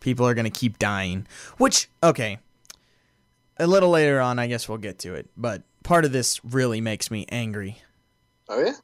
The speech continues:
Speaker 1: But we'll, we'll, not, not, like, character-wise. Anyway, well, it, it, it'll come up later.
Speaker 2: I remember for the longest time, like, they, 'cause in the, the film they mentioned, like, you know,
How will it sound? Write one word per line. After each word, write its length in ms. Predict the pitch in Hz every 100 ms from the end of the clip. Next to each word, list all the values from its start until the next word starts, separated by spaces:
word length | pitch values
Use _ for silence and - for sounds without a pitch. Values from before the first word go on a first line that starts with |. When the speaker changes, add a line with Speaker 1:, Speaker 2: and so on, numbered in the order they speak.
| _
Speaker 1:
But 120 | 120
we'll, 280 | 127 131 120
we'll, 340 | 80 120 110 -
not, 500 | 135 156 185 190 185
not, 240 | 160 190 -
like, 360 | 170 151 - - _ _ _ _ _ _ _ _ _ _ _ _ _ _ _ _ _ - - -
character-wise. 560 | - 151 139 - 120 85
Anyway, 380 | 135 127 101 95 -
well, 220 | 139 139
it, 380 | - 147 69 117 -
it, 160 | 127 135
it'll 280 | 92 127 90
come 220 | - 98
up 160 | 82 -
later. 280 | 87 120 - _ _ _ _ _ _
Speaker 2:
I 40 | 160
remember 280 | 190 190
for 140 | 175 180
the 60 | 156
longest 340 | 185 208 -
time, 260 | - 175 143 -
like, 180 | 131 127
they, 120 | 143
'cause 260 | - 139 135
in 120 | 135
the, 260 | 131 123 - _ _
the 120 | 127
film 320 | 117 156 151 139
they 140 | 123
mentioned, 600 | 117 123 120 120 107 104 _ _ _ _ _
like, 160 | 117 117
you 120 | 123
know, 80 | 123